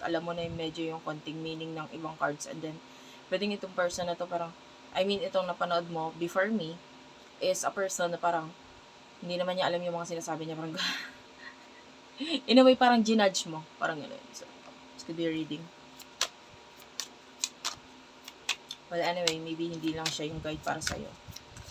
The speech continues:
In the near future, in the near future for you, Six of Pentacles, Taurus, Virgo, Capricorn, Page of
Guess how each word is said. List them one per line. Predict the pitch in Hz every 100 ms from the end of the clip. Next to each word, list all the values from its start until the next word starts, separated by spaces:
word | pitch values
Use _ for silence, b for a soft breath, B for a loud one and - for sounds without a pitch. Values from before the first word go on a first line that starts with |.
| - - -
In | 180
the | 202
near | 226
future, | 240 240 226 240
in | 226 202 202
the |
near | 208 214
future | - 226 220 220 220
for | 226 202
you, | 190 190 196 - - - - - - - - - - - - - - - - - - - - - - - - - - - - -
Six | 196 190
of | 190
Pentacles, | 190 180 180 185 185 -
Taurus, | 180 175 -
Virgo, | 190 185
Capricorn, | 190 190 185 190 180 185
Page | 180 175
of | 185